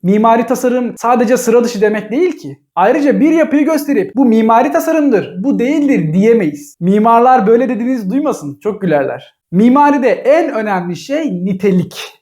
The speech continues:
Bir yapı ne kadar nitelikliyse tasarım yönünde o kadar iyidir, başarılıdır.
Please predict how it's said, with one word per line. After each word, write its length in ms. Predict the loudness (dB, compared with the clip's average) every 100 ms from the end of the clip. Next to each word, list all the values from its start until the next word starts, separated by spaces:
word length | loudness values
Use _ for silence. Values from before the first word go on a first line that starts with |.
| _
Bir 180 | 0 4
yapı 440 | 4 4 2 -2 -6 -10
ne 260 | -4 -2 0
kadar 340 | 0 0 -2
nitelikliyse 800 | -2 -2 -2 -2 -2 -2 -4 -6 -8
tasarım 420 | -2 2 4 4
yönünde 420 | 2 0 -2 -2 -2
o 100 | 0
kadar 320 | 0 0 -2
iyidir, 560 | -2 2 2 0 -6
başarılıdır. 680 | -8 -6 -6 -8 -12 -18 -18